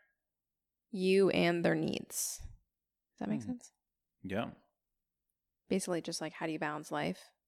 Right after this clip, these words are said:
Speaker 2: Yeah.
Speaker 1: There's a lot of those, actually, so we can put it into one category.
Speaker 2: Yeah. This is a, again, a really hard one.
Speaker 1: This is something that's really hard for us too. Like, we
Speaker 2: Yeah.
Speaker 1: al-, we're constantly dealing with this.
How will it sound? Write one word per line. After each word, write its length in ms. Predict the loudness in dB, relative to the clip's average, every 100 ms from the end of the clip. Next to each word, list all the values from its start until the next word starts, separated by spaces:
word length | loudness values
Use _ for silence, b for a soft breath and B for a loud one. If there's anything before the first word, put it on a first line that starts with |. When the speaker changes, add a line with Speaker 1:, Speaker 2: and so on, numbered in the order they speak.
| _ _
Speaker 2:
Yeah. 120 | 0
Speaker 1:
There's 100 | 4
a 40 | 8
lot 160 | 8
of 100 | 6
those, 220 | 4 2 2
actually, 380 | 0 -2 -4
so 200 | -2 -2
we 80 | -4
can 140 | -6 -8
put 140 | -6
it 60 | -6
into 380 | -6 -4 -6 -8 b b b b b b b
one 240 | 0 0 2
category. 640 | 0 0 0 -2 -4 -8 -10 _ _ 6
Speaker 2:
Yeah. 260 | 12 12 B B B B B 10
This 200 | 6 6
is 180 | 6 6
a, 460 | 8 8 8 6 4 B B B -6
again, 360 | 4 6 6 6 8
a 80 |
really 340 | 10 10 10 8
hard 340 | 6 4 4
one. 260 | 0 -4 -8 -14 -20 _ 0
Speaker 1:
This 140 | 4
is 60 | 6
something 240 | 6 6
that's 180 | 2 2
really 140 | 2 4
hard 200 | 2 2
for 120 | 2
us 180 | 2 0
too. 300 | 0 0 0
Like, 200 | -4 4
we 80 | 6
Speaker 2:
Yeah. 80 | 6
Speaker 1:
al-, 320 | 6 6 4
we're 220 | 4 4
constantly 520 | 4 4 4 4 0 0
dealing 300 | 0 -2 -4
with 160 | -8
this. 340 | -10 -10 -12